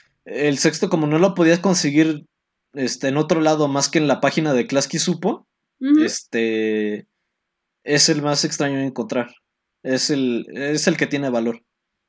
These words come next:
Speaker 2: Ah, ok.
Speaker 1: Ese.
Speaker 2: Ah.
Speaker 1: Ujú.
Speaker 2: Guau. Mira, qué cosas.
Speaker 1: Pues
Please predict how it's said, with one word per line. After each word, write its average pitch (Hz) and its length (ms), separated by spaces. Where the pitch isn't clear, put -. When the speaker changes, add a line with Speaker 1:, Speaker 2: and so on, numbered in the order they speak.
Speaker 2:
Ah, 302 480
ok. 294 100
Speaker 1:
Ese. 240 300
Speaker 2:
Ah. 269 680
Speaker 1:
Ujú. 214 280
Speaker 2:
Guau. 208 340
Mira, 220 320
qué 226 160
cosas. 226 480
Speaker 1:
Pues 123 280